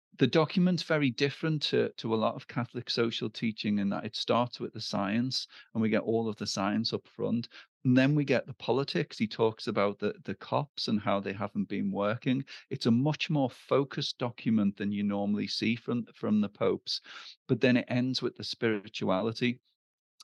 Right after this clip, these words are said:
And I think Francis's, um, spirituality is, is, is really important, because what, what Francis is always doing is he, he's always,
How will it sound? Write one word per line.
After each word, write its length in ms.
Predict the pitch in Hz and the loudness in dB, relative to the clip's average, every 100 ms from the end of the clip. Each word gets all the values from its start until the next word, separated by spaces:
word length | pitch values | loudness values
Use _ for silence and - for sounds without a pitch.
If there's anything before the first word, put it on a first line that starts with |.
| - | 0
And 140 | 127 | 4
I 60 | 123 | 4
think 220 | 156 147 | 4 0
Francis's, 800 | - 147 160 156 151 - 135 117 - | 0 -2 0 -2 -4 -2 -2 -2 -2
um, 220 | 113 110 107 | 0 0 -2
spirituality 880 | - 117 110 - 113 107 - 107 | -2 0 -2 -2 -2 -2 -2 -2
is, 140 | 101 - - | -2 -2 -6
is, 200 | 98 - - | -6 -6 -6
is 200 | 101 110 | -6 -4
really 380 | 107 110 110 | -2 0 0
important, 760 | 101 95 - 104 104 - 117 117 - - - - - _ - | 0 -2 -2 0 0 0 -2 -2 -8 -18 -16 -20 -20 _ -2
because 300 | 127 127 113 | 0 2 2
what, 240 | 143 156 | 0 0
what 220 | 127 143 | 0 -2
Francis 500 | - 135 135 135 123 | 0 -2 -2 -2 -2
is 160 | 127 107 - | -2 -2 0
always 480 | 117 117 113 110 - | 0 0 0 -2 0
doing 340 | 110 117 107 | 0 2 2
is 120 | 95 | 0
he, 140 | - - | -4 -8
he's 200 | 107 101 | -8 -4
always, 440 | 104 117 117 113 | 0 0 0 -2